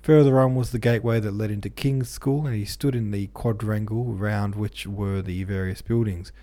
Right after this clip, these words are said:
He was just four, and the boys, sorry, it was, he was just four, and the boys were hurrying out of school. He saw the masters in their gowns and mortarboards, and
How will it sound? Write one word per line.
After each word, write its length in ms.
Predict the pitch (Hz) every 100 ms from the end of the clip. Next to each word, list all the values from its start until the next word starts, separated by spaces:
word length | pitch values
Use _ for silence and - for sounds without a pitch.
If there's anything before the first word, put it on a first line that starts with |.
| - - -
He 60 |
was 140 | 120 113
just 240 | - 113
four, 420 | - 107 104 110 120 - - -
and 100 | 101
the 60 |
boys, 520 | 104 107 95 90 - - - - - -
sorry, 320 | - 92 92 117
it 80 | 107
was, 300 | 120 113 - - - - - - - - - - - - -
he 80 | 113
was 100 | 113
just 200 | 127 -
four, 420 | - 131 131 127 - - - - -
and 120 | 120
the 60 | 113
boys 340 | 113 92 92
were 100 | 101
hurrying 480 | 107 104 98 92 87
out 120 | 85
of 120 | 90
school. 360 | - - 92 92 - - - - - - - -
He 160 | - 131
saw 240 | - 175
the 80 | 156
masters 420 | 139 135 131 135
in 140 | 123 120
their 160 | 113
gowns 480 | 107 113 110 113 110
and 160 | 107 107
mortarboards, 760 | 104 110 107 104 107 110 110
and 220 | 101 95